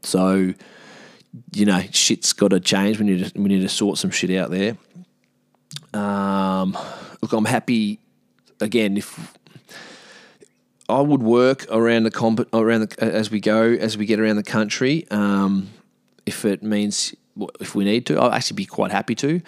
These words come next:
But again, it's not something you wanna rely on as such. You want it to be more of an extra cash injection as you go around. You need to have all your ducks in a row and have a certain amount of money and a,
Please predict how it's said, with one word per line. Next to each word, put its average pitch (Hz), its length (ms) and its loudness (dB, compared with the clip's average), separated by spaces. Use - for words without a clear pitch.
But 101 120 -2
again, 104 160 0
it's 98 120 -6
not 120 100 -4
something 120 180 -2
you 113 80 2
wanna 110 140 0
rely 98 480 2
on 113 200 2
as 110 120 0
such. - 360 -2
You 92 60 -8
want 101 220 -2
it 98 200 -6
to 107 80 -10
be 98 320 0
more 98 260 -2
of 98 60 -4
an 95 100 -4
extra 95 560 -2
cash - 320 -2
injection 104 460 -2
as 98 120 -2
you 98 60 0
go 101 140 2
around. 95 300 -2
You 101 60 -4
need 101 140 0
to 98 60 -2
have 92 180 -4
all 98 100 -2
your 98 100 -2
ducks - 320 -6
in 104 80 -4
a 92 60 -2
row 95 200 0
and 95 260 -2
have 95 240 -8
a 90 100 -8
certain 104 300 -2
amount 95 220 -2
of 95 60 -2
money 98 520 0
and 90 120 -6
a, 87 100 -8